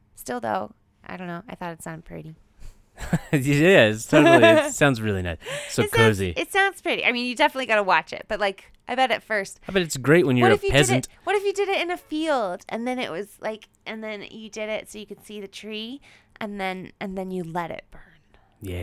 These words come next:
Speaker 1: And then you have a bonfire with the tree.
Speaker 2: This is the best Yule ever.
Speaker 1: Let's do it next year.
Speaker 2: <laughs>
Speaker 1: Um, <laughs>
Speaker 2: Just gotta find a field. If you got a field, let us know.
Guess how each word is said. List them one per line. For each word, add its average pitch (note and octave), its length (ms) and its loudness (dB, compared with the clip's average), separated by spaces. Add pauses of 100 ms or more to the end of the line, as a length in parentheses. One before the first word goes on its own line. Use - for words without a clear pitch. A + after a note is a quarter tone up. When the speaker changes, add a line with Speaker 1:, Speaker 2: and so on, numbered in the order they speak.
(220)
Speaker 1:
And G3 100 -8
then F#3 60 -6
you F#3+ 60 -8
have F3 100 -8
a E3+ 60 -10
bonfire D#3 640 -14
with - 100 -20
the - 80 -20
tree. - 320 -20 (180)
Speaker 2:
This A#2 140 -10
is G#2+ 140 -8
the F#2+ 100 -10
best G#2 460 -8 (280)
Yule F#2+ 380 -8
ever. F#2 520 -10
Speaker 1:
Let's - 200 -20
do - 140 -18 (180)
it - 60 -20
next - 280 -20
year. - 540 -10 (160)
Speaker 2:
<laughs> F#3 100 8
Speaker 1:
Um, G#3+ 340 2
<laughs> - 20 -10
Speaker 2:
Just C#4 400 -4
gotta A#2 100 -2
find D3 200 2
a - 20 -4
field. F#3+ 340 10
If A#2+ 60 -2
you - 40 -6
got D3+ 120 6
a - 20 2
field, F3+ 300 6
let D3+ 140 4
us D#3 140 0
know. E3 220 4